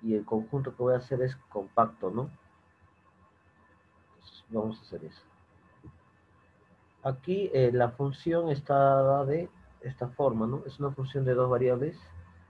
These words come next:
donde sería x cuadrado más dos y cuadrado menos x. Y esta función es continua. La función es continua. La región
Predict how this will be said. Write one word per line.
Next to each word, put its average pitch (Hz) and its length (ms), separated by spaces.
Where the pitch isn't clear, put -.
donde 117 300
sería 123 420
x 147 340
cuadrado 139 600
más 120 260
dos 123 200
y 127 140
cuadrado 131 600
menos 107 460
x. 110 320
Y 165 100
esta 165 240
función 160 500
es 180 320
continua. 95 1040
La 113 100
función 95 400
es 92 80
continua. 87 640
La 139 220
región 190 680